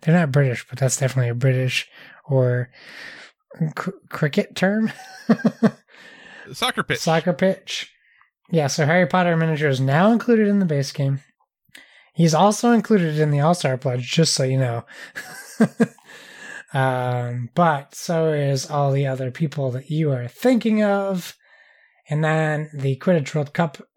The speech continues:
Speaker 1: uh, includes others. Another box of, of miniatures as well. So, uh, I, I wanted to make sure that I,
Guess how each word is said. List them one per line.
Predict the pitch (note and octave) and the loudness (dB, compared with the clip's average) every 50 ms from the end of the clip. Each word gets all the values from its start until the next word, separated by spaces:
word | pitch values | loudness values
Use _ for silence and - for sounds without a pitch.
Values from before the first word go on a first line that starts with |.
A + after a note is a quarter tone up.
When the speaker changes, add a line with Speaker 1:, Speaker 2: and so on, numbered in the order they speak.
| - | -8
Speaker 1:
uh, | D3+ C#3 C3+ C3+ C#3 C#3 | -6 -6 -4 -6 -6 -4
includes | C#3 C3+ B2 - - E3 D#3 D3 C#3+ C#3 C#3 C3+ C#3 C3+ - - - - - - - _ _ _ _ _ _ _ _ _ _ _ _ _ _ - | -6 -6 -6 -6 -4 -2 0 2 2 2 2 0 0 -2 -6 -8 -8 -6 -8 -8 -10 _ _ _ _ _ _ _ _ _ _ _ _ _ _ -4
others. | - C#3+ C#3 C3 B2+ A2+ A2+ A#2 - - - - _ _ _ _ _ _ _ _ - | -2 -2 0 0 -2 -6 -6 -6 -6 -6 -6 -6 _ _ _ _ _ _ _ _ -2
Another | - C#3+ C#3 C#3+ C#3+ D3 C#3 | 0 2 4 4 4 2 2
box | B2+ C#3 C3 B2+ B2 - - - - - | 2 2 0 0 0 -2 -4 -4 -4 -2
of, | - C#3 B2 B2 A#2+ A#2+ A#2+ A#2 - - - - - _ _ _ _ _ _ _ _ _ _ - | -2 -2 0 0 -2 -4 -6 -8 -10 -16 -20 -20 -20 _ _ _ _ _ _ _ _ _ _ -12
of | B2+ A#2 | -10 -8
miniatures | A#2+ B2 B2+ B2 A#2+ A2+ - - B2 A#2 A#2 A#2+ - - - - - - _ _ _ _ - - - - - - - - - - _ _ _ _ - - | -6 -4 -4 -4 -4 -6 -6 -6 -6 -6 -6 -6 -6 -6 -8 -8 -10 -14 _ _ _ _ -20 -20 -20 -20 -20 -20 -20 -20 -20 -20 _ _ _ _ -10 -6
as | C3 B2+ B2 C3 | -6 -6 -4 -4
well. | B2+ C3 A#2+ A2+ | -4 -4 -4 -6
So, | - - - F#3 F3 E3+ D#3+ D#3 D#3 D3 C#3+ C#3 C#3+ - _ _ _ - - - - | -6 -4 0 2 2 4 4 4 4 2 0 0 -2 -6 _ _ _ -20 -18 -10 -6
uh, | D3+ C#3 C#3+ C#3 C#3 C#3 C#3 C#3+ - - _ _ _ | -2 0 2 2 2 0 -2 -4 -8 -14 _ _ _
I, | - - C3+ C3+ - - | -10 -6 -6 -6 -6 -2
I | - C#3 C#3+ | -2 0 0
wanted | C#3 D#3+ F#3 G3 G3+ F#3 - | 2 2 2 2 2 0 0
to | F3+ | 0
make | F3 F3+ E3+ C#3+ | 2 2 2 0
sure | - - E3+ D#3+ D#3+ D3+ | 0 2 2 4 4 4
that | C#3 D3 C#3 C3+ C3 | 2 2 0 0 -2
I, | B2+ C3 B2+ B2+ | -4 -6 -6 -8